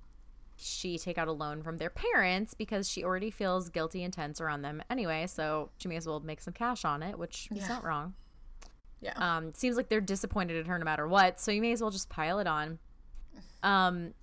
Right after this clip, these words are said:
Speaker 1: and so they come over and bring some old boxes because they're turning her room into a gym since they didn't want to, uh, disturb all the trophies in Ross's, all the banners and
Speaker 2: That is
Speaker 1: trophies.
Speaker 2: so, like,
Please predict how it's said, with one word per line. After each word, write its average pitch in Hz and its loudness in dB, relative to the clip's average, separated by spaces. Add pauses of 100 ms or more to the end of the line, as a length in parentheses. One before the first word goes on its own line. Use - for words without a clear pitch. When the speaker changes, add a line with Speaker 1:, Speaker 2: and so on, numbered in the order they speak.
(120)
Speaker 1:
and 190 0
so 180 6
they 214 2
come 220 0
over 202 4
and 180 0
bring 180 0
some 190 -2
old 165 -4
boxes 165 2
because 180 -4
they're 175 0
turning 175 -2
her 185 0
room 185 0
into 165 -4
a 160 0
gym 160 -2
since 170 -4
they 175 -2
didn't 175 -4
want 160 4
to, 180 -2
uh, 160 4
disturb 196 2
all 175 6
the - -4
trophies 156 0
in 160 -6
Ross's, 165 6
all 180 4
the 160 -2
banners 180 4
and 156 -6
Speaker 2:
That - 4
is - 6
Speaker 1:
trophies. 427 4
Speaker 2:
so, 370 2
like, 311 0